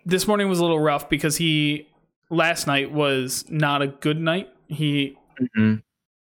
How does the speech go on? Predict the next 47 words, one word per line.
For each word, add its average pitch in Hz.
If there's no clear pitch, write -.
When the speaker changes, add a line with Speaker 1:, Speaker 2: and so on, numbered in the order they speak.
Speaker 1:
it 175
was, 165
I 151
think, 170
the 151
start 151
of 147
that, 139
"Hey, 160
he 160
needs 156
more 151
food," 156
um, 139
Speaker 2:
Yeah. 113
Speaker 1:
thing. 190
So 151
he 165
stayed 156
up 139
pretty 151
late, 139
and 143
we 143
didn't 147
get 139
him 127
to -
actually 139
fall 143
asleep 139
until, 143
like, 127
two 160
o'clock 143
in -
the 143
morning. 147
But 175
then 170
again, 165
Speaker 2:
Okay. -
Speaker 1:
then 175
he 165
slept 160
till 139
six, -